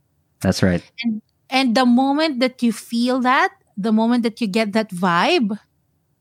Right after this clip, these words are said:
Speaker 2: don't settle. Look for the F A that is fit for you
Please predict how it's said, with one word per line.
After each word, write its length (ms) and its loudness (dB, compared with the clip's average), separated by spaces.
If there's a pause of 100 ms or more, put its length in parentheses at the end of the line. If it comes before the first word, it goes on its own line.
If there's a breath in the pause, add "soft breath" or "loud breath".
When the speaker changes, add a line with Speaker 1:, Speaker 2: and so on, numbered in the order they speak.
Speaker 2:
don't 260 0
settle. 600 -4 (560)
Look 260 0
for 160 0
the 120 2
F 240 0
A 380 -4 (400 loud breath)
that 300 -2
is 180 -2
fit 220 -4
for 140 -4
you 500 -4